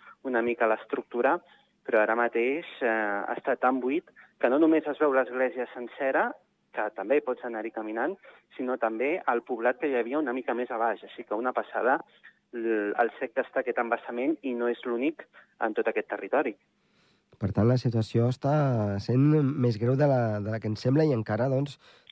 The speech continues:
Speaker 2: no hem arribat a l'estiu, no?
Speaker 1: Doncs sí, correcte. Com a molt, mira, podríem intentar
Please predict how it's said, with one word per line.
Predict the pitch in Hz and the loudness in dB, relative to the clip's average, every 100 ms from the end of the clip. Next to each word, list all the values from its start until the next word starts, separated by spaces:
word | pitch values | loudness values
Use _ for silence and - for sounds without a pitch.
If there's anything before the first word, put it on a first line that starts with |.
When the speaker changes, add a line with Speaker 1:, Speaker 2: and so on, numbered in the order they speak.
| - | -2
Speaker 2:
no | 123 | 0
hem | |
arribat | 120 107 101 104 | 0 0 -2 -2
a | |
l'estiu, | 92 - 120 104 | -4 -4 -2 -2
no? | 117 - _ _ _ _ _ _ _ _ _ _ | -4 -8 _ _ _ _ _ _ _ _ _ _
Speaker 1:
Doncs | 143 127 | -2 -2
sí, | 143 143 156 | -2 -4 -4
correcte. | 143 131 151 156 135 - - - | 0 4 4 2 -2 -2 -8 0
Com | 131 | 2
a | |
molt, | 131 151 156 | 4 2 2
mira, | 151 135 | 2 2
podríem | 127 131 135 135 | 0 -4 -4 -4
intentar | 131 131 123 135 | -4 -4 0 2